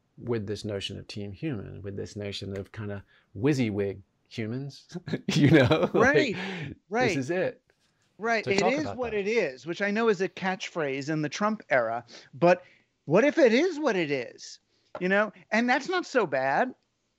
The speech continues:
Speaker 1: Yes. So now how do we do that? So if we say, and then by the way, that is the essential thesis of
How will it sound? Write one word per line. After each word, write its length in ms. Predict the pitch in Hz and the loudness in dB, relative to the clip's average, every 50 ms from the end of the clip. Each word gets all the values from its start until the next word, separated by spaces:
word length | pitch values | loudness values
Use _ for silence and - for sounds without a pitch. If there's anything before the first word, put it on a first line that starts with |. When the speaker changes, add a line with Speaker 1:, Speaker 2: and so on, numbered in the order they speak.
| _ _ _ _ _ _ _ _ _ _ _ _ _ _ _ _ _ _ _ - - - | _ _ _ _ _ _ _ _ _ _ _ _ _ _ _ _ _ _ _ -20 -16 -12
Speaker 1:
Yes. 400 | 131 135 143 127 - - - - | -8 -6 -6 -6 -8 -10 -14 -20
So 180 | - - - 139 | -12 -8 -6 -4
now 180 | 127 127 127 120 | -4 -4 -4 -6
how 280 | 113 - 156 170 196 | -8 -10 -10 -10 -8
do 100 | 196 196 | -8 -8
we 120 | 190 165 131 | -8 -8 -8
do 240 | 107 113 117 113 | -8 -6 -8 -8
that? 200 | 95 98 101 - - | -8 -10 -14 -16 -14
So 160 | - 120 113 | -10 -10 -8
if 240 | 123 131 135 127 - | -6 -8 -8 -8 -6
we 120 | 170 - | -8 -8
say, 300 | - - - 131 107 107 | -8 -8 -8 -6 -6 -6
and 100 | 113 123 127 | -6 -6 -6
then 100 | 127 127 | -6 -4
by 140 | 185 185 | -4 -4
the 80 | 147 123 | -4 -4
way, 140 | 120 107 104 | -4 -6 -6
that 160 | 104 117 117 | -6 -8 -8
is 180 | 120 104 98 92 | -8 -10 -8 -8
the 220 | 127 120 117 113 | -8 -6 -6 -6
essential 640 | 104 98 - 135 139 135 - - 110 101 98 95 104 - _ _ _ _ _ _ _ - | -6 -6 -6 -6 -6 -6 -6 -6 -8 -8 -8 -10 -14 -20 _ _ _ _ _ _ _ -4
thesis 480 | 143 160 165 - - 101 98 92 - | -2 -2 -2 -2 -6 -8 -8 -8 -8
of 200 | 101 104 101 95 | -8 -8 -8 -10